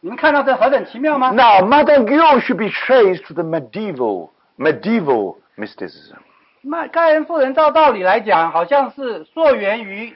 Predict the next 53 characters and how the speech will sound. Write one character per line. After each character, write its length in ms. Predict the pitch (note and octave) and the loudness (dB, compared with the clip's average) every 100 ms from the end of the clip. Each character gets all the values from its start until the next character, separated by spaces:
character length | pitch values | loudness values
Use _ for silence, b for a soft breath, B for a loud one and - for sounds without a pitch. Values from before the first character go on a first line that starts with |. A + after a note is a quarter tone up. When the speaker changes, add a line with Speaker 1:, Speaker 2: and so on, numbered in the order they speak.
| - | -4
Speaker 1:
中 240 | D#4 D#4+ | -2 -2
古 120 | A#3 E3+ | -6 -12
世 140 | C4 | -12
纪 80 | G#3+ | -4
的 60 | A3 | 0
奥 100 | A3 | 2
秘 60 | |
派。 340 | C4 F#3 F3+ D#4+ | 4 4 4 4
Speaker 2:
And 100 | D#4+ | 4
Andrew 140 | D4+ D4+ | 4 4
Murray 760 | D#4 D4 G3 C#3 D3+ F#3+ A3 F#3+ | 4 6 4 2 0 -4 -4 0
is 220 | D#3 - | 0 0
Reformation 1040 | D3+ E3+ F#3+ D#3+ A3 B3+ F#3+ D3+ C3 A#2+ A#2 | -2 0 0 2 0 -2 -8 -10 -10 -10 -10
mysticism. 580 | A#2 - G2+ - - - _ - | -12 -14 -16 -16 -20 -20 _ -6
Speaker 1:
穆 100 | D#4 | 0
安 240 | D#4+ E4 | 2 2
德 120 | C4 B3+ | 0 -2
烈 340 | D#4+ E4+ A#3+ - | 0 2 0 2
他 220 | A#3+ B3+ C4 | 0 0 -4
是 360 | B3+ A3+ F3+ _ - | -10 -8 -8 _ -6
改 160 | D#3+ | -4
革 160 | E3+ C#4 | 0 -2
会-， 160 | E4 - | -2 -4
改 160 | F#3+ F3+ | -2 0
革 100 | C4+ | -2
宗 200 | D#4+ D#4 | -4 -6
里 100 | G3 | -6
头 180 | D#3+ F3 | -6 -2
的 240 | F#3 - - | -2 -2 -2
Speaker 2:
In 200 | A3+ G#3+ | 0 2
Speaker 1:
奥 80 | B3 | 2
秘 80 | G3+ | 0
派。 220 | - - | -2 -4
Speaker 2:
bet-，in 340 | - A#3+ A#3 F#3 | -2 0 0 0
between, 640 | G3 - - A#3+ E3 B2 | -4 -6 -2 -2 -2 0
there 180 | C#3 C#3 | 2 2
was 200 | B2+ - | 0 -4
a 40 | |
bridge. 340 | G2+ - - - B B B B B | -8 -8 -10 -12 B B B B B
Speaker 1:
但 160 | D#4 D4+ | -2 -2
是 100 | D4+ | 0
在 140 | D#4 | 0
他 220 | C#4 D4+ D#4+ | 2 2 2
们 160 | C#4+ | 2
中 200 | C#4+ D4 | 0 0
间 180 | C#4 C4+ | 2 0
有 80 | D#3+ | -2
一 20 | |
个 80 | D#3+ | -6
桥 200 | F3 G3 | -2 0
梁， 260 | G3 D3+ C#3 | 2 0 0
Speaker 2:
Rhineland 1040 | E3 D4 F4 E4 B3+ G3+ D#3+ D3+ D#3 D#3+ | 2 4 6 4 4 4 4 4 0 -6
mysticism. 800 | D3 C3+ D3+ - A#2+ - - | -12 -8 -10 -8 -14 -14 -20